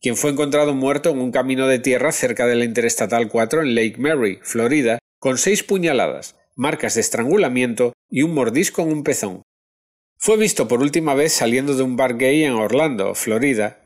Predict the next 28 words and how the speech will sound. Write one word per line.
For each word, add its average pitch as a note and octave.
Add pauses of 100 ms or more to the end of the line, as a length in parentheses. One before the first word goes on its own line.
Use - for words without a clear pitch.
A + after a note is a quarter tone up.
que D3
es C#3+
precisamente D3+
donde C3+
se A2+
encontraba G#2+
Richard B2+
en C3+
ese A#2
momento A2+
para A2+
una G#2+
reunión A2
universitaria. G#2+ (880)
Luego G#3
está B2+
el B2
asesinato C#3+
de A#2+
Jack E3
Franklin E3+
Andrews B2+
en G#2+
mil A#2+
novecientos C3+
ochenta B2+
y A#2
seis, D3